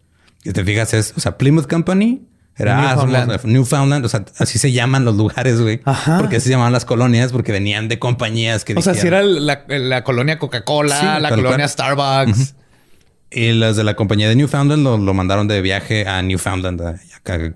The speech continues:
Speaker 1: acá en América. Cuando estaba acá, un tipo que trabajaba con Gorges en la compañía de Plymouth lo
Speaker 2: Ya
Speaker 1: vio y
Speaker 2: sé.
Speaker 1: dijo, "Ah, no mames, es cuánto, a huevo, güey."
Speaker 2: Así, "Hola, sí, ya regresé. Ahora ya no me quito mi gorrito para que sepan que no, que no me vuelvan a vender."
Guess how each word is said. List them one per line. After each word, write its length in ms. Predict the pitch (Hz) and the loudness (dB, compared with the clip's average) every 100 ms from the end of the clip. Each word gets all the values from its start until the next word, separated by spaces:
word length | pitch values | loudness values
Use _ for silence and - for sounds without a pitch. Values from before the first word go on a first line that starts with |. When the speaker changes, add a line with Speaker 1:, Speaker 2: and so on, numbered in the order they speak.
| - | -4
Speaker 1:
acá 220 | 110 - | -4 -2
en 80 | 92 | -2
América. 540 | 101 127 123 143 175 _ _ _ - - | 0 2 0 -4 -8 _ _ _ -20 -6
Cuando 200 | 98 87 | -4 -2
estaba 280 | - 123 | -2 -2
acá, 320 | 127 147 147 127 | -2 -2 -2 0
un 120 | 110 | 0
tipo 200 | 107 104 | 0 -2
que 80 | 110 | -2
trabajaba 540 | 101 90 90 98 101 | -2 -2 0 0 0
con 200 | 131 113 | 2 2
Gorges 420 | 139 147 113 123 | 2 2 0 -2
en 40 | 117 | -2
la 80 | - | -4
compañía 280 | 95 95 104 | -4 -2 -2
de 40 | |
Plymouth 340 | 147 139 135 135 | 2 2 2 2
lo 60 | |
Speaker 2:
Ya 60 | 135 | 2
Speaker 1:
vio 120 | 131 | 2
y 20 | |
Speaker 2:
sé. 80 | 123 | 2
Speaker 1:
dijo, 100 | 131 | 2
"Ah, 120 | 156 226 | 2 0
no 80 | 247 | 2
mames, 440 | 269 269 220 - - _ | 2 2 0 -6 -14 _
es 80 | - | -8
cuánto, 500 | - 240 233 254 226 160 | -2 0 0 0 2 2
a 40 | |
huevo, 380 | 202 220 247 254 | 2 2 4 2
güey." 300 | 240 220 151 107 160 139 - _ - | 2 2 0 -2 0 -4 -6 _ -6
Speaker 2:
Así, 160 | 110 | 0
"Hola, 300 | 127 190 135 | 2 2 0
sí, 120 | 127 | 2
ya 140 | 185 165 | 2 2
regresé. 440 | 175 156 170 156 | 2 2 0 -2
Ahora 200 | 123 151 | -2 0
ya 80 | 160 | 2
no 100 | 170 | 0
me 100 | 165 | -2
quito 220 | 147 170 180 | -2 0 2
mi 80 | 165 | 2
gorrito 480 | 135 123 165 147 | 2 0 0 0
para 140 | 135 123 | 0 0
que 100 | 120 | 0
sepan 400 | 143 160 156 147 | 0 0 0 0
que 200 | 143 117 | -2 -4
no, 320 | 101 120 127 | -2 -2 -2
que 160 | 127 120 | -2 -2
no 100 | 123 | 0
me 80 | 131 | 0
vuelvan 280 | 143 147 143 | 2 2 0
a 60 | |
vender." 420 | 139 123 120 110 | -2 -2 -4 -4